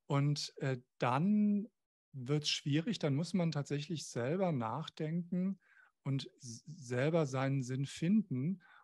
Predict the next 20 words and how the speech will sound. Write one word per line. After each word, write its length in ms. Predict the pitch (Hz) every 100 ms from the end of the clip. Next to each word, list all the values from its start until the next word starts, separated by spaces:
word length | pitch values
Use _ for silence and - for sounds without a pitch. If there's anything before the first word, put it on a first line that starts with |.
| _
Und 440 | - 139 139 135 - _ -
das 360 | 139 170 -
macht 260 | 147 151 151
vielen 280 | - 160 156
Leuten 320 | 139 135 139
Angst. 640 | 131 117 135 220 - - - _ _ _ -
Manche 280 | 127 147 -
sind 180 | 151
da 80 | 143
auch 140 | 143 147
überfordert 840 | 139 123 - 120 117 165 190 -
mit, 440 | 151 180 - - - _ -
glaub 200 | 139 151
ich. 140 | 165 - - - - _ -
Ähm, 380 | 135 135 135 -
ich 120 | -
denke, 220 | 143 147
das 260 | 143 131 -
geht 340 | 135 120 160
aber. 460 | - 151 175 202 226